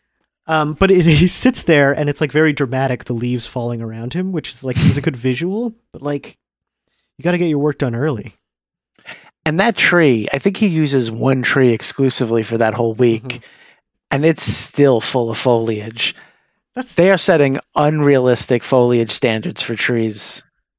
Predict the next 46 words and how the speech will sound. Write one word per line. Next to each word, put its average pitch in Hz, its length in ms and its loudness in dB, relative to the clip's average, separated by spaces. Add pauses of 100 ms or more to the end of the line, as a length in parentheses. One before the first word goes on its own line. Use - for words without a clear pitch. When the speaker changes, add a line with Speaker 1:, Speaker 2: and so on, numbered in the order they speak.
(180)
Speaker 2:
That 135 180 0 (140)
is 120 200 -2
not 113 440 0
even 110 260 -4
possible. - 320 0
Speaker 1:
That's 226 120 -4
the 302 140 2
other 339 140 2
thing. - 200 -2
If 127 120 0
it's - 180 -2
that 185 240 2
healthy 165 520 2
of 139 100 0
a 135 40 2
tree, 139 460 2
it's - 180 -4
not 156 220 -2
gonna 160 160 0
give 147 180 0
up 147 140 -2
its - 180 -6
leaves 190 260 -4
that 143 160 -10
easily. 117 500 -12 (800)
Speaker 2:
Yeah, - 240 -14 (320)
no. - 60 -18
Speaker 1:
It's - 100 -12
a 165 60 2
lot. 123 320 2 (880)
That 196 160 2
took 240 220 0
me 202 100 6
completely 143 640 2
out. - 180 -12 (120)
The 151 60 -6
show, 175 280 0
the - 240 2
show's 202 280 -2
Speaker 2:
<laughs> 117 120 -2
Speaker 1:
ruined 113 220 -4
for - 140 -12
me. 120 140 -4 (640)
<laughs> 302 100 -6 (1040)
Um, 170 420 -8
<laughs> - 40 -20